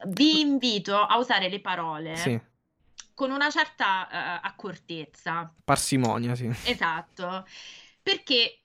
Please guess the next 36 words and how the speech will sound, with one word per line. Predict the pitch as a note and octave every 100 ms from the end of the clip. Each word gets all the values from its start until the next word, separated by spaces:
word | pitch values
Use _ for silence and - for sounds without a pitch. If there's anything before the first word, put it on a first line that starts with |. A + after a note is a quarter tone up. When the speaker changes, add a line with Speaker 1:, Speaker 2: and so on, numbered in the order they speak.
| -
Speaker 1:
il | C4+
fatto | - F4+ B3+
di | G#3
avere | G#3+ G#3
un | F#3+
microfono | F#3+ G#3 G3 F3 F3+
davanti | F#3 C4+ F3+ E3+ E3+ G#3
ci | G3+ B3
rende, | G#3 F3 F3+ F3+ F3 - -
anche | A#3+ G#3+ F#3+
nel | F3
nostro | F3 F3 - C4+
piccolo, | F3 - - G#3 G3+
potenziali | B3+ C#4 D4 - D4+
amplificatori | G3+ G#3 - A3 A3+ G3+ G3+ G3 F3 E3+ F3
di | E3+
determinate | E3 E3+ E3+ E3 E3 E3 E3
cose. | D#3+ D3 D3 D3+ E3
Quindi | A#3 G#3+
abbiamo | G#3 G#3
una | G#3 G#3+
re-, | A3
io | C4+ D4+ D4
penso | G#3+ F#3+ F#3+ G3
che | A3+ A#3+
tutti | D4 D4+ -
e | G3
tutte | - F#3+ - C#4+
qui | -
abbiamo | D#3+ E3 D#3+
una | D#3
responsabilità | E3 E3+ - D#3+ D#3+ D3+ D3+ D3+ - - -
di | C#3
quello | C#3 D3
che | B2+ -
diciamo, | C3 - A#2+ C3+ C#3+ E3+